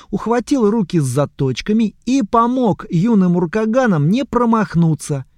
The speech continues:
И чего так удивленно смотрят друг на друга,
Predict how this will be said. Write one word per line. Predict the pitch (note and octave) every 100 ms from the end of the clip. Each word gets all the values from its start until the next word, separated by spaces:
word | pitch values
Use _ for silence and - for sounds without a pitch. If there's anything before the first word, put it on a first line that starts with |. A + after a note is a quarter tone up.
| _ _ _ _
И | F#3
чего | - B3+ B3+
так | A#3+ A#3
удивленно | A#3+ A3 A#3 A#3 A3 G#3+
смотрят | G3+ - F#3+ F#3 - G#3
друг | G3 A3+ G3+
на | A3+
друга, | A3+ B3 A#3+ A3